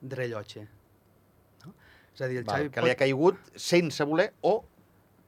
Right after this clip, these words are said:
Speaker 2: que ha caigut volent, poso cometes.
Speaker 1: Clar, és a dir, "Ostres,
Speaker 2: Val.
Speaker 1: és que Meus sempre va despistat, em, jo ja ho sé, mm, ja l'hem parlat, li he deixat el roig i li ha caigut... Ostres, mira que li havia dit", eh? Clar, aquí ens activa un,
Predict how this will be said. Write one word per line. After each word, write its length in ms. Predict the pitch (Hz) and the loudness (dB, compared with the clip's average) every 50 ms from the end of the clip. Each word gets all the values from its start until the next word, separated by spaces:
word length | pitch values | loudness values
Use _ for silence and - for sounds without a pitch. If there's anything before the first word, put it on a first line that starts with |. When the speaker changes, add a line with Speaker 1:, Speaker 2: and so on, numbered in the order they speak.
| _ _ | _ _
Speaker 2:
que 140 | - - 151 | -6 -4 -4
ha 60 | 139 | -2
caigut 300 | - 147 143 135 143 139 | 0 0 0 0 -2 -4
volent, 640 | 143 143 139 135 147 147 147 143 143 170 202 214 233 208 - | -6 -6 -4 -2 0 2 2 4 4 2 2 2 -4 -10 -8
poso 220 | 139 131 131 131 - | -8 -8 -8 -8 -10
cometes. 520 | 139 139 135 - - - 165 - - - | -10 -12 -12 -10 -10 -8 -8 -8 -12 -8
Speaker 1:
Clar, 160 | - 170 143 120 147 | -6 -6 -4 -4 -4
és 60 | 147 | -4
a 40 | 156 | -4
dir, 80 | 143 135 | -4 -4
"Ostres, 220 | 143 - 175 151 | -4 -6 -6 -4
Speaker 2:
Val. 100 | - 95 | -4 -4
Speaker 1:
és 80 | 87 82 | -4 -4
que 120 | 156 156 | -4 -4
Meus 340 | 143 170 185 208 - - - | -4 -2 -2 -2 -4 -6 -10
sempre 280 | - - 180 185 175 175 | -8 -6 -6 -2 -2 0
va 80 | 160 151 | 0 0
despistat, 680 | 151 151 143 - 151 131 - - 196 196 202 208 202 - - | 0 -2 -4 -6 -10 -12 -8 -4 -2 0 0 -2 -4 -8 -10
em, 500 | 151 151 151 147 151 151 151 151 147 143 | -8 -6 -6 -6 -6 -6 -6 -6 -6 -2
jo 100 | 147 160 160 | 0 0 0
ja 120 | 151 143 | 0 0
ho 40 | 139 | -2
sé, 360 | 139 - 185 180 190 202 202 - | -4 -4 -2 0 0 0 -2 -4
mm, 640 | - 147 143 139 139 139 139 139 139 139 139 135 135 | -6 -8 -6 -6 -6 -4 -4 -4 -4 -4 -6 -6 -4
ja 160 | 143 156 160 160 | -2 -2 0 0
l'hem 140 | 156 135 131 | -2 -4 -4
parlat, 400 | - 151 143 156 170 185 185 165 | -4 -4 -2 0 0 0 0 0
li 80 | 156 | -4
he 20 | 156 | -6
deixat 160 | 147 156 143 165 | -6 -6 -6 -6
el 60 | 143 | -4
roig 220 | 143 160 165 - | -4 -4 -4 -4
i 40 | 170 | -4
li 60 | 160 | -4
ha 80 | 156 143 | -4 -4
caigut... 400 | 151 143 139 151 170 196 208 202 - - - - - - - - - - - | -4 -4 -2 0 0 0 0 -2 -6 -14 -16 -16 -16 -16 -16 -18 -18 -20 -16
Ostres, 360 | - - - - - 151 147 | -14 -12 -12 -8 -6 -6 -2
mira 160 | 156 165 180 180 | -2 -2 -2 0
que 60 | 175 | 0
li 80 | 160 | 0
havia 200 | 156 156 160 156 | 2 2 2 0
dit", 180 | 135 120 117 117 | 0 -2 -4 -6
eh? 120 | 143 175 214 185 | -6 -8 -8 -6
Clar, 180 | - 127 101 - _ _ | -8 -8 -8 -8 _ _
aquí 220 | - 113 - 135 | -18 -14 -10 -8
ens 140 | 139 143 135 | -8 -6 -6
activa 460 | 139 135 139 135 127 143 151 156 151 139 | -10 -8 -8 -8 -6 -4 -4 -4 -6 -6
un, 480 | - 131 127 127 123 123 117 107 92 | -8 -10 -10 -10 -10 -10 -12 -14 -16